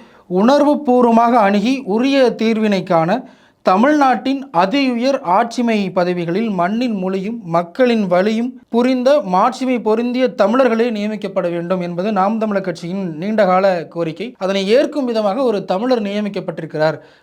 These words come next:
அப்படிங்கிறது ரொம்ப மகிழ்ச்சியை அளிக்குது. அஹ், தலைமைச் செயலாளராக முருகானந்தம் அவர்களுடைய நியமனம் தமிழர்கள் இழந்த உரிமையை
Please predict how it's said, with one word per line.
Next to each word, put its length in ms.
அப்படிங்கிறது 400
ரொம்ப 280
மகிழ்ச்சியை 500
அளிக்குது. 560
அஹ், 180
தலைமைச் 360
செயலாளராக 580
முருகானந்தம் 800
அவர்களுடைய 540
நியமனம் 520
தமிழர்கள் 600
இழந்த 600
உரிமையை 600